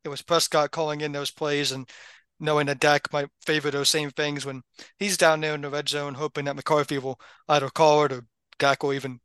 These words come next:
audible to it himself and finally be able to use his legs more as a, uh, as a player to, you know, to try to really, I think, make an M V P case this season. Um, I don't know if I've, you know, mentioned that on the show before, but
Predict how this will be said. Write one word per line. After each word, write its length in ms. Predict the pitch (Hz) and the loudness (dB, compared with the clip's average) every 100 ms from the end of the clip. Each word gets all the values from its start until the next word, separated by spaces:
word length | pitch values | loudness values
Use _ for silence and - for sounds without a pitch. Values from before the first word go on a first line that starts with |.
| _ | _
audible 320 | 160 151 147 | 2 4 0
to 180 | - 156 | 0 -2
it 60 | 139 | -2
himself 500 | 135 160 151 151 151 | 0 2 2 0 -4
and 160 | 135 - - - _ | -10 -14 -20 -20 _
finally 360 | 160 151 147 | 0 0 -2
be 100 | 143 | -2
able 160 | 147 139 | -4 -4
to 60 | |
use 200 | 139 147 | -4 -2
his 120 | - 139 | -2 0
legs 260 | 143 135 | -2 -2
more 300 | 131 135 131 - - - _ - | -8 -10 -10 -14 -20 -20 _ -2
as 360 | 147 139 139 | 2 2 2
a, 340 | 143 135 135 131 | 0 -2 -4 -6
uh, 40 | 127 _ _ _ _ _ _ - - _ - | -10 _ _ _ _ _ _ -20 -20 _ -4
as 260 | - 151 | 0 0
a 80 | 147 | -2
player 400 | - 165 147 143 | 0 2 2 0
to, 160 | 139 175 _ _ _ _ | -4 -12 _ _ _ _
you 80 | 160 | -8
know, 120 | 120 - _ _ _ | -8 -14 _ _ _
to 100 | - | -6
try 180 | - 151 | 0 0
to 80 | 147 | 2
really, 220 | 165 160 | 2 4
I 120 | 160 | 4
think, 260 | 165 151 160 | 2 -4 -4
make 160 | 156 | -4
an 80 | 160 | -2
M 100 | 160 | -2
V 120 | 156 | -4
P 180 | 143 185 | -6 -6
case 300 | - 143 127 | -4 -2 -2
this 140 | 139 | 0
season. 360 | - 147 135 131 - 160 | 0 -2 -2 -10 -14 -10
Um, 280 | 135 123 120 | -8 -8 -12
I 40 | 135 | -8
don't 100 | 139 | -2
know 100 | 139 | 0
if 80 | 143 | 0
I've, 200 | 135 147 | 0 -2
you 60 | |
know, 80 | 139 | -2
mentioned 320 | 127 147 156 | 0 2 2
that 200 | 147 147 - - - - - | 2 0 -6 -14 -14 -6 4
on 140 | 175 | 6
the 60 | 170 | 8
show 200 | - 180 | 6 6
before, 440 | 165 - 190 202 | 4 2 6 6
but 220 | 185 165 | 6 2